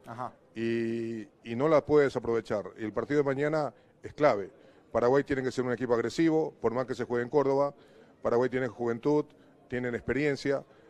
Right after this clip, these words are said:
Speaker 2: Lo fundamental es que psicológicamente vamos a ver si ellos están preparados para entrar con esa actitud del terreno de juego, porque
Speaker 1: Claro.
Speaker 2: la actitud que se tuvo contra Chile en Paraguay fue excelente,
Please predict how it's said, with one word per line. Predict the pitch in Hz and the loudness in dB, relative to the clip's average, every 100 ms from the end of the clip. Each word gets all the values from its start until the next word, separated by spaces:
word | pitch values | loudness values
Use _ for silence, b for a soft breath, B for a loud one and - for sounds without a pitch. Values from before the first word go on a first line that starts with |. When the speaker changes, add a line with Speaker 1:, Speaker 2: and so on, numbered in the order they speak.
| - | -4
Speaker 2:
Lo | 117 | -2
fundamental | 117 123 127 131 143 185 | -2 -2 -2 0 2 2
es | 160 | 0
que | - 127 120 117 110 | 0 -2 0 -2 -4
psicológicamente | 101 135 131 147 151 131 139 160 151 135 110 - b b b _ _ _ _ _ - | -6 -4 0 0 0 0 0 0 0 -2 -2 -8 b b b _ _ _ _ _ -2
vamos | 123 139 | 2 4
a | 131 | 4
ver | 139 | 2
si | - | 0
ellos | 135 131 | 0 0
están | - 143 135 120 - _ 151 | 4 2 2 -10 -18 _ 2
preparados | 160 - 135 151 175 135 - - b b b _ - | 2 4 4 4 4 2 -2 -10 b b b _ 0
para | 120 120 117 110 - | 2 4 2 -2 -4
entrar | 120 113 135 151 | -6 2 2 4
con | 127 123 | 0 -2
esa | 123 | -4
actitud | 113 110 131 | -4 -2 0
del | 123 | 0
terreno | 110 117 113 | -2 -4 -4
de | |
juego, | 113 143 110 | -2 -2 -2
porque | 98 107 110 | -6 -6 -4
Speaker 1:
Claro. | 110 101 b b b b b - | -4 -6 b b b b b -2
Speaker 2:
la | 117 | 0
actitud | 127 143 | 0 -2
que | 165 | 0
se | 156 139 | -2 0
tuvo | 143 131 | 0 2
contra | 131 127 | 0 -2
Chile | - 135 113 113 113 - | -4 -4 -2 -2 -4 -8
en | 117 104 | -8 -2
Paraguay | 117 120 127 127 143 | 2 2 2 2 -2
fue | - 131 | 0 0
excelente, | - 127 147 113 101 | 2 0 0 0 -4